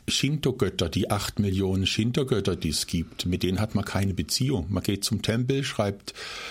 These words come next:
irgendein ein Gebet auf, einen Wunsch auf und gibt Geld und das war's.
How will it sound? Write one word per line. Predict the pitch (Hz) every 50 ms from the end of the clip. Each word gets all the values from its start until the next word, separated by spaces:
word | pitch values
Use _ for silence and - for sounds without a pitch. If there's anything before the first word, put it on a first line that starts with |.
| - - -
irgendein | - 117 107 98 107 101 - - 98 92 92 98 -
ein | - 98 95
Gebet | - 98 - - 98 107 117 - - -
auf, | 123 127 143 131 -
einen | 113 95 90
Wunsch | 101 113 127 139 135 -
auf | - 123 120 123 123 - -
und | 117 101 -
gibt | - 101 - - -
Geld | - 95 90 92 110 113 123
und | 110 101
das | 98 90 - 92
war's. | 85 76 73 78 - - - - - -